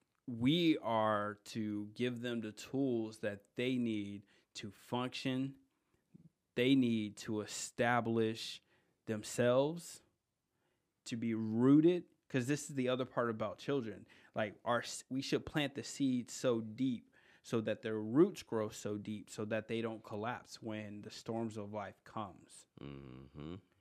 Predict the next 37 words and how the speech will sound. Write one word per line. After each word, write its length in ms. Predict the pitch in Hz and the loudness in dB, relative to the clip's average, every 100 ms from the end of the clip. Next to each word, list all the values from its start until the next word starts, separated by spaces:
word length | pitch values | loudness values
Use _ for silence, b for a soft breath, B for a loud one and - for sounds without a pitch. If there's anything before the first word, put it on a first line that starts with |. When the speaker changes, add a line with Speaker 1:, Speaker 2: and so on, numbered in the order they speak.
| _ _ - | _ _ -20
Speaker 2:
That's 140 | - | -18
good. 280 | - 85 95 | -10 -6 -2
Speaker 1:
And 100 | 117 | -2
it's 140 | 107 | -4
hard 300 | - 127 127 | 4 6 6
to 100 | - | 0
do 220 | 113 120 120 | 0 4 6
that 220 | 113 104 | 6 4
outside 560 | 113 104 - 117 110 110 | 0 -2 0 2 4 2
of 140 | 104 | -2
a 60 | 104 | -8
two-parent 460 | - 104 104 98 | -8 -10 -8 -10
household. 420 | 107 101 - - - - | -8 -8 -10 -18 -18 -18
It's 120 | - | -14
just, 360 | - 101 - - | -12 -12 -14 -16
it's 160 | 101 - | -16 -6
hard 280 | 113 110 | -2 -2
to 80 | - | -4
do. 100 | 65 | -4
Speaker 2:
Right. 280 | 71 62 50 - - | -2 -2 -4 -14 -12
It's 140 | 71 | -8
gonna 180 | - 73 | -4 -4
put 220 | - 67 | -2 -2
stress 400 | - - 71 - | -2 -2 -4 -4
on 120 | - | -10
somebody 600 | - 78 71 71 65 67 65 - | -6 -4 -2 -2 -4 -6 -10 -6
Speaker 1:
Yep. 180 | 110 | -2
Speaker 2:
more 200 | 78 76 | 4 4
than 240 | 73 69 65 | 4 -2 -4
they 120 | 67 | -6
need 260 | 67 69 60 | -4 -6 -6
to 60 | |
be. 240 | - 58 53 | -6 -4 -2
It's 160 | 67 | 0
just 160 | 76 73 | -2 -2
Speaker 1:
Absolutely. 260 | 60 92 110 | -4 -2 -2
Speaker 2:
easier 440 | 95 65 69 | -2 -4 -4